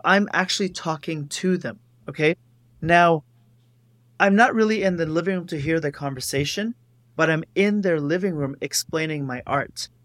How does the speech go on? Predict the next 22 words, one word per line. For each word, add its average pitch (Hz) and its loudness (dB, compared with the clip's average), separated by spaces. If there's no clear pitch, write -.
I'm 175 6
not 247 6
explaining 208 0
why 151 4
I 151 0
have 147 -2
value. 135 -2
I'm 185 6
explaining 196 2
why 143 4
I 156 4
am 151 -2
the 139 0
best 139 -2
choice 123 0
for 165 6
her 143 2
to 139 -6
brand 139 -2
her 135 -6
new 120 -4
show. 113 -8